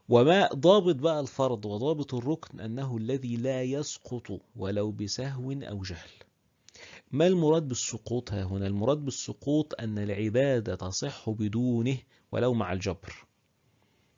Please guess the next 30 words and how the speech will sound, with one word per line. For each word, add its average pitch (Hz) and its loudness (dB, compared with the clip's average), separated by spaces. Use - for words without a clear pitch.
يعني 92 0
احنا، 98 -2
يعني 87 -8
لو، 120 6
لو 127 0
لم 113 -2
تفعل 127 -4
ذلك، 175 -2
لو 110 -2
لم 110 -2
تفعل 127 -6
ذلك 156 -4
فإن 151 -2
العبادة 143 0
لا 185 4
يمكن، 208 2
الفرض، 110 0
الفرض 113 -2
هو 104 -2
الذي 123 -2
إذا 117 -2
لم 110 -4
تفعله 156 -6
فإنه 131 -2
لا 185 2
يمكن 196 0
أن 131 -8
تصح 127 -6
العبادة 151 -2
بدونه 107 0